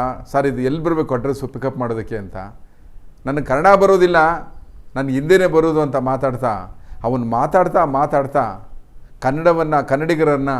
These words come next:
ಕರ್ನಾಟಕವನ್ನ, ಸರ್ಕಾರವನ್ನು ಸೇರಿಸಿ ಎಷ್ಟು ತುಚ್ಛವಾಗಿ ಮಾತಾಡಿದ್ದಾನೆ ಅಂತಂದ್ರೆ, ಇವತ್ತು ಅವನನ್ನು ಎಳ್ಕೊಂಡು ಬಂದು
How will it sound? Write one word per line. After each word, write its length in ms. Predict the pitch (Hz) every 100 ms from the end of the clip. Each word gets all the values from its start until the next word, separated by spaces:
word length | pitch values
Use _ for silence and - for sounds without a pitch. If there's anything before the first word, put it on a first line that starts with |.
| 98 - -
ಕರ್ನಾಟಕವನ್ನ, 800 | 139 156 170 175 - 147 139 143 113 - - - -
ಸರ್ಕಾರವನ್ನು 760 | - 135 127 175 175 175 170 160
ಸೇರಿಸಿ 880 | - 160 202 156 180 139 113 120 - - - - -
ಎಷ್ಟು 220 | 139 135
ತುಚ್ಛವಾಗಿ 500 | 165 170 170 226 214
ಮಾತಾಡಿದ್ದಾನೆ 560 | 175 156 147 139 127 120
ಅಂತಂದ್ರೆ, 760 | 104 110 101 98 123 151 151 - - - - -
ಇವತ್ತು 480 | 151 226 - 160 180
ಅವನನ್ನು 320 | 147 147 135
ಎಳ್ಕೊಂಡು 380 | 135 135 170 143
ಬಂದು 540 | 113 135 170 - -